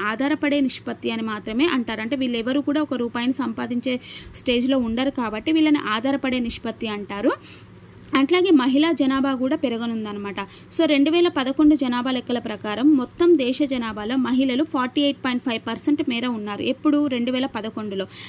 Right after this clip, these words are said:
అదే రెండు వేల ముప్పై ఆరుకు వచ్చేసరికి మొత్తం దేశ జనాభాలో మహిళల జనాభా ఎంత ఉండనున్నారు అంటే ఫార్టీ ఎయిట్ పాయింట్ ఎయిట్ పర్సెంట్కి పెరగనున్నారనమాట.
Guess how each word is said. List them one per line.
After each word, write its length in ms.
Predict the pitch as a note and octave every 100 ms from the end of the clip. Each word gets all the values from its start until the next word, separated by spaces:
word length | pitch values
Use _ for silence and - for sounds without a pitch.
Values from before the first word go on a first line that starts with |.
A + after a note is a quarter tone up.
| - -
అదే 240 | B3 F4+
రెండు 220 | F4 C#4+
వేల 160 | D#4 D#4+
ముప్పై 360 | C#4+ C4 C#4+
ఆరుకు 300 | D4 C#4+ C#4
వచ్చేసరికి 560 | A#3+ - B3+ A#3+ G3+ D#4+
మొత్తం 460 | D#4+ A#3+ - E4 D#4
దేశ 200 | C#4+ C#4+
జనాభాలో 500 | B3+ A#3 G#3+ G#3+ C4+
మహిళల 440 | B3 B3 C#4 D4+
జనాభా 320 | D4+ C#4+ C4+
ఎంత 240 | B3 A3+ C4
ఉండనున్నారు 580 | B3+ B3 A#3 A3+ G#3+ G#3
అంటే 200 | G#3 E4+
ఫార్టీ 360 | - C4+ C4
ఎయిట్ 280 | D4+ C#4 -
పాయింట్ 300 | B3 C#4+ -
ఎయిట్ 160 | A#3 A3+
పర్సెంట్కి 420 | A#3 A#3 A#3+ -
పెరగనున్నారనమాట. 960 | G4+ G4 C#4 B3+ A3+ G#3 G3+ G3 F#3+ F#3